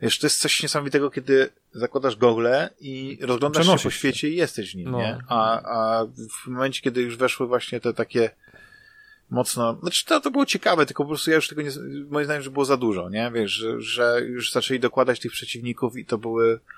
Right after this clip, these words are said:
Speaker 1: po
Speaker 3: I oni
Speaker 1: prostu
Speaker 3: byli wszyscy w
Speaker 1: była
Speaker 3: miarę na,
Speaker 1: nagrania.
Speaker 3: na, na, na jedno kopyto, nie? Tam nie było jakiegoś
Speaker 2: Mhm.
Speaker 3: zrócowania za bardzo.
Speaker 1: Tak, tak, tak, tak.
Speaker 3: Ale na przykład ja bym się nie obraził, gdyby Farpoint wyszedł, albo na przykład sequel. Gdzie jest sequel do Farpointa? Albo gdzie jest port Farpointa na P S V R dwa? No to niestety. A
Speaker 2: Jest masa, albo, albo na przykład mój, mój ulubiony gra, gra typu Mirror's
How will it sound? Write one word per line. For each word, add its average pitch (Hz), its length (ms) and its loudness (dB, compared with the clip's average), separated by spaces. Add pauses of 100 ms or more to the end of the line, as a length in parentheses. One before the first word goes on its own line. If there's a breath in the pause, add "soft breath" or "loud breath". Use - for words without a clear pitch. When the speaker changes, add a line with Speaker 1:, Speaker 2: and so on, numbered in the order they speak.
(240 loud breath)
Speaker 1:
po 156 80 0
Speaker 3:
I - 20 4
oni 180 40 4
Speaker 1:
prostu 190 100 -2
Speaker 3:
byli 208 180 4
wszyscy 214 240 -2
w - 20 0
Speaker 1:
była 214 120 2
Speaker 3:
miarę 214 160 6
na, 208 80 0
Speaker 1:
nagrania. 202 240 2
Speaker 3:
na, 202 100 2
na, 185 80 -6
na 196 60 4
jedno 202 160 2
kopyto, 165 380 0
nie? 131 140 -2
Tam 160 120 0
nie 170 80 -2
było 175 100 2
jakiegoś 170 280 0
Speaker 2:
Mhm. 120 100 -2
Speaker 3:
zrócowania 123 380 2
za 104 80 -4
bardzo. 131 300 0
Speaker 1:
Tak, 101 120 -4
tak, 113 120 -8
tak, 104 160 -16
tak. - 160 -18
Speaker 3:
Ale 156 120 6
na 180 80 4
przykład 180 220 -2
ja 175 100 6
bym 180 80 4
się 180 80 -6
nie 202 60 0
obraził, 190 280 4
gdyby 160 120 -4
Farpoint 147 320 2
wyszedł, 123 320 -2
albo 143 140 4
na 175 60 6
przykład 165 220 0
sequel. 143 240 0
Gdzie 156 100 2
jest 180 100 -2
sequel 185 160 0
do 160 60 0
Farpointa? 127 520 2 (440 soft breath)
Albo 143 200 2
gdzie 151 160 -4
jest - 160 -4
port 214 200 4
Farpointa 160 400 2
na 175 80 0
P 185 100 2
S 175 80 0
V 202 120 2
R 208 60 2
dwa? 202 240 4
No 143 100 0
to 175 140 -8
niestety. 123 460 0 (440 loud breath)
A 143 140 2
Speaker 2:
Jest - 140 -4
masa, 196 240 2
albo, 127 240 4
albo 131 120 2 (140)
na 135 60 2
przykład 143 220 0
mój, 160 140 0
mój 147 140 0
ulubiony 143 460 2
gra, 120 340 0
gra 127 160 2
typu 131 240 -2
Mirror's 120 400 2